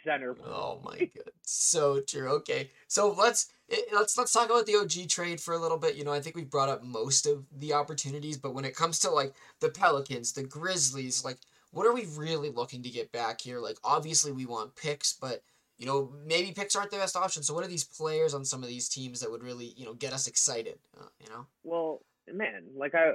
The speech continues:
Speaker 1: like I was saying, you know, Devontae Graham and a couple of those Laker first round picks,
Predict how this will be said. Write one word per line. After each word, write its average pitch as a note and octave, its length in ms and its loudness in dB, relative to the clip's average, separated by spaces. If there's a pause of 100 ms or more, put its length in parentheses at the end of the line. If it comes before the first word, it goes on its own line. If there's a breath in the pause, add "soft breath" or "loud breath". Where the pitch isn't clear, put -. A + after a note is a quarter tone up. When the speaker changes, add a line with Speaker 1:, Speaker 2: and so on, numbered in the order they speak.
Speaker 1:
like D#3 160 2
I D#3+ 80 6
was D#3 180 4
saying, A2+ 420 0
you G#2+ 140 -8
know, G#2 80 -6
Devontae B2 560 2
Graham A#2 580 4
and A2+ 320 0
a G#2 40 2
couple A#2+ 400 0
of A2+ 60 -4
those A#2 200 2
Laker A2+ 400 2
first A#2+ 240 -4
round A#2 240 -2
picks, A2+ 260 4